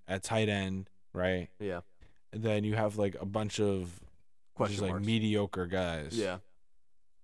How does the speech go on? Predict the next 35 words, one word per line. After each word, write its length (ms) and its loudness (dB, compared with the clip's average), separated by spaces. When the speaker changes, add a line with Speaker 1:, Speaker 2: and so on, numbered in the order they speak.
Speaker 2:
Like, 100 -4
I 120 0
like 240 6
Rashad 400 4
Bateman, 400 0
but 160 -4
he 160 -6
hasn't 320 -8
turned 180 -8
a 60 -12
corner. 180 -4
Speaker 1:
And 80 0
you 60 0
Speaker 2:
He's 80 -4
Speaker 1:
can't 200 4
really, 200 6
Speaker 2:
injured. 80 6
Speaker 1:
like, 320 4
clean 260 0
up 140 2
a 40 4
receiver 540 2
core 520 0
in, 100 0
like, 160 -2
two 160 -2
seconds. 480 -2
Uh, 120 0
Speaker 2:
No. 40 -2
Speaker 1:
the 80 -2
Packers 340 4
tried 120 4
to 80 6
do 240 4
it 180 0